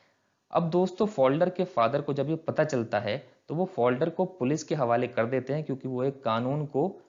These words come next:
मानने वाले आदमी, आदमी होते हैं, यानी कानून के वो रिस्पेक्ट बहुत करते हैं।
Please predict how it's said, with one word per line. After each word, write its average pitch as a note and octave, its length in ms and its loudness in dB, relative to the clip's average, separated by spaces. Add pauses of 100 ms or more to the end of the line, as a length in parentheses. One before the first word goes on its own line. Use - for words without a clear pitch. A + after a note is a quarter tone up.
(160)
मानने B2 320 0
वाले C3 240 2
आदमी, A2 680 -2 (280)
आदमी A#2 320 0
होते G#2+ 260 -4
हैं, G#2 360 -6
यानी A#2+ 240 0
कानून C3+ 320 -2
के E3 60 -4
वो F3 100 0
रिस्पेक्ट D3+ 400 -4
बहुत A#2 180 -2
करते G#2 280 -4
हैं। F#2 160 -12